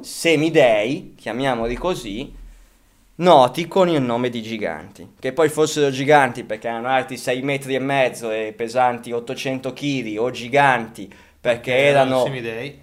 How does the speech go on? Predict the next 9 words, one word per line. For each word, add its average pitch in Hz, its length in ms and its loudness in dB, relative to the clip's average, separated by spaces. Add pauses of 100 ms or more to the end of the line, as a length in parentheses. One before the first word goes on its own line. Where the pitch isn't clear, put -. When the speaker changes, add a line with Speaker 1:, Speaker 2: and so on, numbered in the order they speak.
Speaker 1:
perché 131 220 -2
erano 143 220 2
semidei 139 560 4
e 117 80 -2
quindi 135 400 -4
giganti 156 800 2
nelle 135 240 2
loro 147 200 6
capacità, 123 920 -2